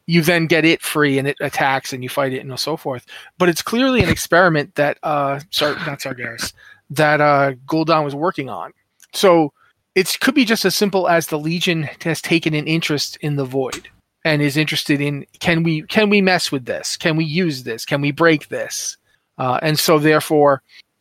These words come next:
warlocks, because warlocks are pacting with,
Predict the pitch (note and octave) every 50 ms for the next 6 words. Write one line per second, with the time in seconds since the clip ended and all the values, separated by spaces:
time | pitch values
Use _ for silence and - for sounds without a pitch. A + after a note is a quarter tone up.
0 | - - - D#3 D3+ E3 F3+ F#3+ F#3 E3 D#3 D3+ D#3 D3+ - - - - - -
1 | - - - D#4+ D#4+ - _ _ _ - C#3+ D#3 - - F#3 F3 D#3 D3+ D3+ D#3
2 | D#3+ D#3+ D#3+ D#3+ D#3 C#3+ - - D3+ C#3+ - - - F3 F3 E3 - - - D3+
3 | C#3+ C#3 C3+ B2 B2 C#3+ D3+ D3+ C3+ B2+ A#2+ - -